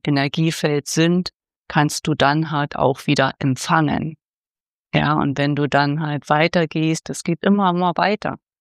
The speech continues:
Dann gehst du in Schritt der Medialität, ins Jenseitskontakte hinein, in sensitives, mediales Lesen, Aura-Readings.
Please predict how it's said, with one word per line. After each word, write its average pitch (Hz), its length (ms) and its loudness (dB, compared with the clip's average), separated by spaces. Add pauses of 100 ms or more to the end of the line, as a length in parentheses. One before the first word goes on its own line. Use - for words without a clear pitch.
(220)
Dann - 120 -6
gehst 151 280 2
du - 40 0
in 160 100 2
Schritt - 360 -2 (220)
der 160 100 2
Medialität, 160 960 2
ins 156 280 -2
Jenseitskontakte 160 1080 0
hinein, 143 500 0 (800)
in 156 340 4 (500)
sensitives, 156 920 -2
mediales 151 800 2 (100)
Lesen, 156 600 2 (600)
Aura-Readings. 147 1120 0